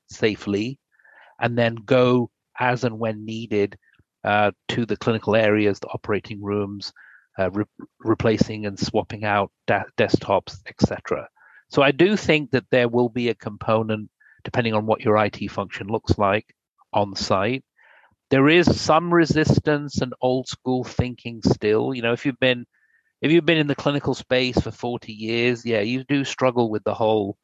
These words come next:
person isn't coming to see you and you have to dial into a call. That's always gonna remain. But I, I think the, the hybrid workforce is here to stay. Uh, if you try to change that back to a hundred percent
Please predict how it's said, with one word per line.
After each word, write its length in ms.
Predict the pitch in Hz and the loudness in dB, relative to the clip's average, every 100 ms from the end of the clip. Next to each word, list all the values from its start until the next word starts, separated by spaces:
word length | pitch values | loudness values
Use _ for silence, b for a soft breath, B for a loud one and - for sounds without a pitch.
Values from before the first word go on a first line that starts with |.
| _ _ _ _ _ _ _ _ _ - | _ _ _ _ _ _ _ _ _ 0
person 380 | 135 123 123 | 2 4 2
isn't 260 | 117 110 104 | -2 -6 -8
coming 280 | - 110 104 | -4 -4 -6
to 100 | - | -10
see 280 | - 123 113 | -8 -6 -6
you 500 | 107 107 101 101 104 _ _ 101 | -4 -4 -4 -6 -8 _ _ -14
and 80 | |
you 80 | 104 | -8
have 200 | 117 104 | -4 -4
to 80 | - | -4
dial 300 | 98 107 104 | -2 0 0
into 280 | 101 - 101 | -4 -8 -10
a 60 | |
call. 540 | - - 101 143 208 196 | -8 -4 -2 0 -2 0
That's 220 | - - | -2 2
always 340 | 170 151 139 113 | 2 4 4 2
gonna 260 | 120 110 | -4 -6
remain. 560 | 104 95 107 117 156 156 | -8 -8 -6 -6 -8 -4
But 140 | 127 | 2
I, 220 | 127 120 - B B B B | 2 2 -4 B B B B
I 120 | 123 143 | 0 0
think 520 | - 170 156 - - _ _ _ _ _ _ _ _ _ | 2 0 0 -10 -20 _ _ _ _ _ _ _ _ _
the, 180 | 135 104 | -2 0
the 120 | 101 | 0
hybrid 340 | 143 123 113 | 0 -2 -2
workforce 560 | 107 107 107 - 98 - | -2 -2 -4 -8 -10 -10
is 100 | - | -10
here 140 | 85 | -10
to 120 | - - | -10 -10
stay. 340 | - 67 - | -8 -8 -6
Uh, 80 | - | -8
if 360 | - - 127 147 | -8 -10 -4 0
you 80 | |
try 260 | 156 - 139 | 0 4 2
to 120 | - | 2
change 460 | 120 - 135 123 117 | 0 2 0 -4 -2
that 220 | 117 107 | -2 -2
back 200 | 117 110 - | -2 -2 -4
to 80 | |
a 40 | 104 | -10
hundred 340 | - 113 - | -8 -12 -8
percent 340 | 107 101 110 | -2 2 2